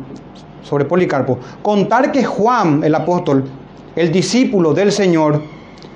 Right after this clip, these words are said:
habiendo ido a los baños en Éfeso, divisó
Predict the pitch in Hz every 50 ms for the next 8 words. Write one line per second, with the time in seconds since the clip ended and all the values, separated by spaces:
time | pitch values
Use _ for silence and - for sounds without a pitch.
0 | - - - - - - 156 160 151 190 208 226 233 220 233 220 214 214 214 233
1 | 226 220 220 220 208 185 165 165 190 202 214 214 214 208 196 196 190 190 185 180
2 | 220 254 262 226 - 202 175 156 147 - 156 156 156 156 - - - - - -
3 | - - - - - - 147 165 233 247 226 226 202 - - - 269 294 247 185
4 | 175 180 175